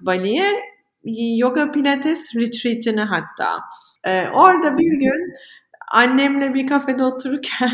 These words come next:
<laughs> iki tane yakışıklı sörfçü geçmişti önümüzden. Annem bana dönüp, "Kızım sen Bali'ye taşınsana." demişti. Hiç unutmuyorum. Nitekim şimdi annemler beni her çok özlediklerini söylediklerini, "Anne sen taşın demiştin üç sene önce." diyorum. Çünkü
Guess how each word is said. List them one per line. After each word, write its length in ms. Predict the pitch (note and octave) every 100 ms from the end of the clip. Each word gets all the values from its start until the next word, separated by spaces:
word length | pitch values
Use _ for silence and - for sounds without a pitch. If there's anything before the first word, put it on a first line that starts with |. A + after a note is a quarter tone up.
| -
<laughs> 160 | _ -
iki 200 | D4 D#4
tane 340 | D#4+ C4+ C4
yakışıklı 420 | C4 C4 - -
sörfçü 420 | C4 C4+ C4+ C4+ C4+
geçmişti 540 | C4+ B3+ A#3+ A3+ -
önümüzden. 480 | A3 A3+ A#3+ B3 D#4
Annem 440 | - C4+ D4+ D4+
bana 260 | C#4 B3+ B3
dönüp, 300 | C#4 C#4+ -
"Kızım 260 | D#4+ F4
sen 280 | F4+ G4+ E4
Bali'ye 340 | C4+ C4 C#4+ F#4
taşınsana." 680 | E4+ - D#4+ D#4 E4+ D#4 A#3
demişti. 480 | G3 G3 - -
Hiç 120 | D4 C4+
unutmuyorum. 760 | A#3 A3+ - G3 G3+ C#4 D#4
Nitekim 560 | D4 D4+ C#4+ C4 D#4 F#4 - - - _ _
şimdi 200 | D4 D4
annemler 600 | C4+ C4 C4+ C4+ C4+ C4
beni 200 | C4 C4
her 320 | C4 B3+ C#4
çok 200 | C4+ C4
özlediklerini 680 | A#3+ A3+ G#3+ A3+ A3 G#3+ G#3+
söylediklerini, 640 | G#3+ G#3+ G#3+ A3 - A3+ A#3+
"Anne 300 | B3 D#4 E4+
sen 260 | F4+ F4+
taşın 360 | F#4+ F4+ - B3
demiştin 460 | A3+ A3+ A3+ A3+ G#3
üç 140 | A#3
sene 300 | - G#3+ G3+
önce." 360 | F#3+ F#3+ F#3+ F#3
diyorum. 380 | F3+ F#3+ - D#4+
Çünkü 520 | - A3+ A3+ C4 D#4+